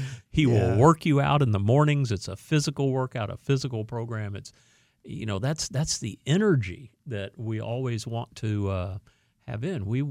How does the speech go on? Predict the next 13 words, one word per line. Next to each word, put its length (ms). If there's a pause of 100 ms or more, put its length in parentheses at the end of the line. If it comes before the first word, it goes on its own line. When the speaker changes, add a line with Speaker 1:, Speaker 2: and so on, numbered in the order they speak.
(140)
Speaker 1:
we 260
want 380
you 240
to 280
be 200
better 600 (480)
in 220
mind 440
and 160
body 400
and 140
spirit. 380
And, 180